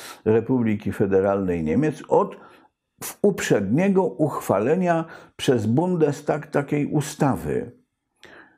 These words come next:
że żadne prawo nie może wejść w życie na terenie Republiki Federalnej Niemiec bez uprzedniego zatwierdzenia go przez obydwie izby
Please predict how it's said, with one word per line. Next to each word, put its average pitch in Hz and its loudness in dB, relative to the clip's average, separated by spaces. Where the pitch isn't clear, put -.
że 123 2
żadne 165 2
prawo 101 0
nie 117 4
może 160 0
wejść 139 0
w 101 -6
życie 135 0
na 110 0
terenie 123 0
Republiki 127 0
Federalnej 104 0
Niemiec 131 0
bez 165 2
uprzedniego 135 0
zatwierdzenia 110 0
go 120 0
przez 117 -4
obydwie 120 2
izby 120 0